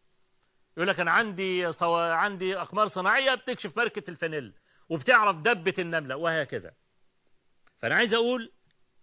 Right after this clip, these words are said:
إن مسألة إن، آه، آه، ال-، ال-، ال-، ال-، اليهود يعطوك يدًا بالسلام، المسألة دي مش هتحصل أبدًا.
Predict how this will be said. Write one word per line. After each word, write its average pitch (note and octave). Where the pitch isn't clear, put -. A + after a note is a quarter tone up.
إن D#3+
مسألة F#3
إن، D#3
آه، C#3
آه، C3
ال-، A#2+
ال-، A#2
ال-، A2+
ال-، B2
اليهود A#2
يعطوك D#3+
يدًا F#3+
بالسلام، G3
المسألة G3
دي A#3
مش F#3+
هتحصل E3
أبدًا. G2